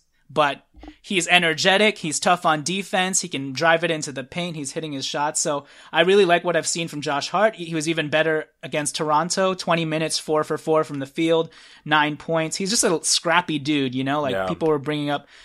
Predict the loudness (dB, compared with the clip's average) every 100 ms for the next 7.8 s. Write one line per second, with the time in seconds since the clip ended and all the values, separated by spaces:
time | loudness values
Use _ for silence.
0 | _ -8 -8 -2 4 6 4 0 -2 0
1 | -2 0 0 0 -4 -2 0 2 0 -2
2 | -6 -6 -4 -4 -2 -2 -2 -2 -6 -8
3 | -2 2 2 0 -4 -6 -6 -12 -8 -2
4 | 2 0 0 -4 -4 -8 -10 -8 -6 -2
5 | -4 -2 -2 -2 -6 -2 -2 -2 -6 -4
6 | -6 0 4 4 4 2 0 0 -2 -4
7 | -2 -2 -2 -2 -2 -6 -6